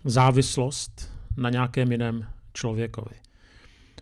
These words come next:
Jo, na jeho názorech. Jsou vlastně velmi snadno manipulovatelní, protože ten člověk, eh, jim vlastně dodává jakous-, jakýsi pocit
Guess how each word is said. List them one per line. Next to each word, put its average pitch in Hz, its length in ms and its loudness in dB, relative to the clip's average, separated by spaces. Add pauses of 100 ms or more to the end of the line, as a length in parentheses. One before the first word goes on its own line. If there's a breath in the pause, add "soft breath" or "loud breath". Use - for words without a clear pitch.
(140)
Jo, 123 120 -6
na 120 140 -2
jeho 120 180 0
názorech. 127 680 2
Jsou 135 120 2
vlastně 131 220 2
velmi 147 220 6
snadno 143 300 2
manipulovatelní, 127 840 4
protože 123 280 -2
ten 120 420 0
člověk, 127 560 -2 (580 loud breath)
eh, 113 340 -4 (360 soft breath)
jim 127 120 4
vlastně 123 280 2
dodává 131 500 6
jakous-, 123 600 -2
jakýsi 123 320 -4
pocit 123 580 -8